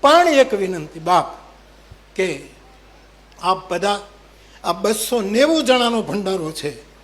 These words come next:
અથવા તો જેટલા હોય એ ભંડારાનો બધા પ્રસાદ લઈને જાજો.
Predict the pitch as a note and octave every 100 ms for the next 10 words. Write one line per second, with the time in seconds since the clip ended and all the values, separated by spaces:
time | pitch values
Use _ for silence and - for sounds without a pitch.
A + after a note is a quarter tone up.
0 | - - - F#3 F3+ F#3 D#3+ D3+ E3+ F#3
1 | D3 D3+ A2+ - - - - - G#3 D#3
2 | F3 F#3+ F3+ F3 F3 D#3+ F3 E3 - D3
3 | - F#3+ D#3 C#3+ C#3 B2+ - A2